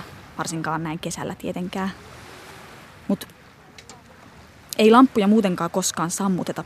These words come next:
pimeinä päivinä. Ledit käyttää niin vähän sähköä, että kyllä niihin aina riittää. Pimeä päivä tulee aina silloin, kun ei ole tuullut eikä paistanut pitkään aikaan.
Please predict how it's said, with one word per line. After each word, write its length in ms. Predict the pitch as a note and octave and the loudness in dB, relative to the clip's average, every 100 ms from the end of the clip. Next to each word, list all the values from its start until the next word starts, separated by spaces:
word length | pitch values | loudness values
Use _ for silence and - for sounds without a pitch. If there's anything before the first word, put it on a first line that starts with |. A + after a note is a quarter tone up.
| - | -8
pimeinä 320 | D#3+ D#3 D#3 | -8 -8 -8
päivinä. 460 | - D#3+ E3 E3+ | -10 -8 -6 -6
Ledit 340 | G3 G#3 G#3 - | -2 -2 -2 -6
käyttää 360 | - F3+ - F#3 | -8 -8 -4 -4
niin 180 | G3 F3+ | -2 -4
vähän 180 | E3+ E3+ | -6 -6
sähköä, 420 | F#3+ F3 - D#3 | -6 -6 -8 -8
että 120 | - | -6
kyllä 180 | G3+ G3+ | -4 0
niihin 220 | A3+ G#3+ | 0 0
aina 200 | F#3+ E3 | -2 -4
riittää. 580 | E3 D3+ - - D#3 F#3 - - - - - - - - - _ - - - - - - - - - - - - - | -6 -8 -12 -12 -8 -8 -12 -20 -20 -20 -20 -20 -20 -20 -20 _ -20 -20 -20 -20 -20 -20 -20 -20 -20 -20 -20 -10 2
Pimeä 240 | G#3+ A3+ | 6 6
päivä 220 | F#3+ E3+ | 4 0
tulee 240 | F#3 F3 F3 | -2 0 0
aina 200 | F3+ F3+ | 0 -2
silloin, 500 | - F3+ F3 F#3 G3 - - - - - | 0 0 2 0 -2 -8 -20 -20 -16 0
kun 220 | F#3+ E3+ - | 2 2 0
ei 200 | F#3 F#3 | 2 2
ole 100 | F#3 - | -2 0
tuullut 400 | A#3+ A3 F3+ E3 | 2 2 2 -2
eikä 160 | E3+ | -2
paistanut 480 | E3+ F3 E3+ - E3+ | -2 -2 -2 -6 -8
pitkään 400 | - - E3 D#3+ | -10 -10 -8 -6
aikaan. 480 | E3 E3 - E3+ F3+ | -6 -8 -6 -4 -6